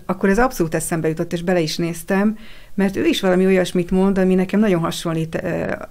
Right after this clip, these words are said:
erre a pszichikai vagy pszichológiai dimenzióra, és tulajdonképpen ön is használta már az atmoszféra szót. Ö, ezt a könyvet bárki el tudja olvasni, aki nem is annyira az építészethez ért, mert egy, egy, egy olyan dologról szól, ami mindannyiunkat érint, akik használunk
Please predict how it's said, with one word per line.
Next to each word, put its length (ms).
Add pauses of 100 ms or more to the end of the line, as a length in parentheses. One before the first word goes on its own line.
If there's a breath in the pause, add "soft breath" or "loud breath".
(180)
erre 440
a 60
pszichikai 540
vagy 140
pszichológiai 500
dimenzióra, 680
és 100
tulajdonképpen 440
ön 60
is 80
használta 380
már 120
az 100
atmoszféra 540
szót. 380 (760 loud breath)
Ö, 280 (420)
ezt 180
a 20
könyvet 260
bárki 300
el 100
tudja 240
olvasni, 320
aki 160
nem 340 (440)
is 140
annyira 260
az 100
építészethez 1080
ért, 160
mert 220
egy, 220
egy, 220
egy 140
olyan 160
dologról 340
szól, 180
ami 80
mindannyiunkat 600
érint, 340
akik 240
használunk 680